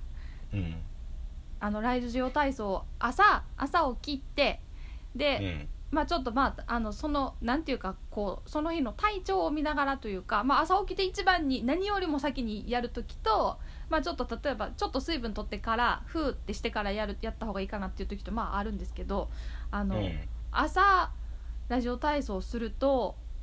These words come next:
Speaker 2: 調子がいい気がします。
Speaker 1: ニカちゃん。
Speaker 2: はい。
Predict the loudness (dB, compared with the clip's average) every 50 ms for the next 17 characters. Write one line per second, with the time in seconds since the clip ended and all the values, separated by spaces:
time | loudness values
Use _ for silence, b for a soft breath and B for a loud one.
0 | -10 -10 -12 -10 -10 -10 -8 -8 -8 -8 -8 -10 -10 -10 -8 -2 0 2 2 2
1 | 0 0 0 2 4 4 4 2 0 -2 -4 -4 -2 0 0 -2 -2 -2 -4 -2
2 | -2 -2 -4 -6 -6 -8 -8 -8 -10 -10 -10 -10 -8 -8 -8 -8 -8 -8 -10 -10
3 | -10 -8 -8 -8 -10 -10 -12 -12 -12 -10 -10 -10 -8 -8 -8 -8 -10 -12 -12 -12
4 | -12 -12 -12 -12 -12 -12 -12 -12 -12 -12 -6 -2 0 2 2 2 2 2 0 -2
5 | -2 -4 -6 -10 -10 -8 -8 -8 -8 -10 -12 -12 -10 -10 -8 -4 0 0 0 0
6 | -2